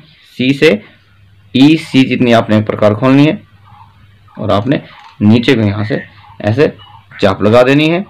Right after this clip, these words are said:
ठीक है। ऐसे सी देखिए, ये बिल्कुल उतना ही है, यहाँ से आपने प्रकार खोल के ऐसे चाप लगा देनी है। और जहाँ ये चापें नीचे कट रही है, ये point आपका आ गया B। आपने क्या करना है, ये B point है,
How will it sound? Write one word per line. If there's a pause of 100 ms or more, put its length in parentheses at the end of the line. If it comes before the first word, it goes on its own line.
(500)
ठीक
है।
ऐसे
सी
देखिए,
ये
बिल्कुल
उतना
ही
है, (280)
यहाँ
से
आपने (460)
प्रकार
खोल
के (380)
ऐसे
चाप
लगा
देनी
है। (320)
और
जहाँ
ये
चापें
नीचे
कट
रही
है, (320)
ये
point
आपका
आ
गया (420)
B। (460)
आपने
क्या
करना
है, (920)
ये
B
point
है,